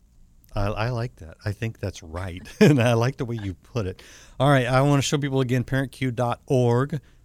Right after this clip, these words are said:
Parent q dot org. There is the Parent Q Live podcast. If you are a parent or caregiver and, uh, y-, you wanna get more great ideas and encouragement, you can do that there. Is there anything else you wanna mention before I let you go, Kristen? It's been a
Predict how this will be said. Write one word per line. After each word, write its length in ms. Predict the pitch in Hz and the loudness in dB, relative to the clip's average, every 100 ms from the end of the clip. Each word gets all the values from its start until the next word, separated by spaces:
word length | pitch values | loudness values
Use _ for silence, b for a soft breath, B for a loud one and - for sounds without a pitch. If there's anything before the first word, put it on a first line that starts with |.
| - | -20
Parent 420 | - 131 127 123 - _ | -6 -2 0 -2 -10 _
q 380 | - - 123 120 | -12 -6 -4 -4
dot 340 | 110 113 110 | -2 -2 -2
org. 320 | 123 113 110 104 | -2 0 -2 -2
There 160 | 117 | -2
is 240 | 117 120 101 | 0 -4 -2
the 160 | 113 | -4
Parent 500 | - - 120 123 - | -4 -4 -2 -2 -6
Q 340 | - 120 113 113 | -4 0 0 0
Live 540 | 107 107 113 123 120 | 2 2 2 0 -2
podcast. 800 | - 127 127 - 135 139 - - b b b b | 0 0 0 0 0 2 -2 -10 b b b b
If 180 | 98 - | -12 -2
you 140 | 113 117 | 2 2
are 80 | |
a 240 | 107 101 92 | 2 0 -4
parent 500 | - - 123 175 - | -4 0 2 2 0
or 200 | 98 92 - - | -2 -2 -6 -8
caregiver 480 | 101 87 90 120 202 b b b - | -4 -4 -2 -4 -8 b b b -4
and, 340 | 90 90 92 | -2 0 0
uh, 280 | 95 90 95 | 0 0 -2
y-, 240 | 104 107 104 | -4 -8 -4
you 180 | 104 101 | -2 0
wanna 160 | 95 | 0
get 260 | 87 107 - | -2 -6 -4
more 580 | 107 107 107 107 107 101 - | -2 0 2 2 0 -2 -6
great 200 | - 120 113 | -2 0 0
ideas 640 | 101 92 139 131 127 - | -2 -2 0 2 0 -2
and 160 | 98 90 | -4 -4
encouragement, 680 | 90 - 147 135 117 120 107 | -4 -2 0 0 0 -4 -4
you 120 | 104 | -8
can 140 | 101 | -8
do 180 | 92 113 | -4 -2
that 240 | 110 110 - | -2 -2 -2
there. 300 | 113 113 113 b b b b - | 0 0 -2 b b b b -4
Is 80 | 110 | 0
there 80 | |
anything 220 | 196 185 175 | 2 2 0
else 140 | 170 | 2
you 40 | 175 | 2
wanna 100 | 160 | 4
mention 260 | 160 151 160 | 4 2 -2
before 220 | 139 156 | 0 0
I 40 | |
let 140 | 151 135 | 0 0
you 60 | |
go, 80 | 147 | 0
Kristen? 320 | - 147 - | 2 0 0
It's 80 | 127 | -4
been 160 | 95 120 | 0 0
a 160 | 107 | -2